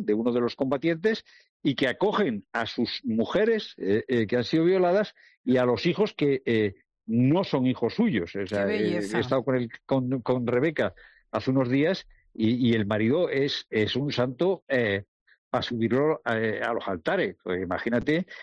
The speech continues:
Speaker 1: que viene tu mujer con un hijo que no es, eh, tuyo,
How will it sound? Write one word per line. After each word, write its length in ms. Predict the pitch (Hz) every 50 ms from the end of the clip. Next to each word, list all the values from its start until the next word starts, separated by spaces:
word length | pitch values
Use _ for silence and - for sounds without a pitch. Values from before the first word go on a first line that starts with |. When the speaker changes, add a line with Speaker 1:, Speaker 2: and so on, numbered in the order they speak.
| - - _ _
Speaker 1:
que 80 | - 107
viene 240 | 98 110 113 131 135
tu 80 | 135
mujer 400 | 131 123 113 - 131 135 147 143
con 220 | - - 107 104 113
un 100 | 123 131
hijo 220 | 135 - - 147 123
que 120 | 123 110
no 240 | 107 110 120 127 151
es, 280 | 156 156 - - - - -
eh, 460 | 110 104 101 98 98 98 98 98 95 -
tuyo, 460 | - 160 151 143 135 160 190 226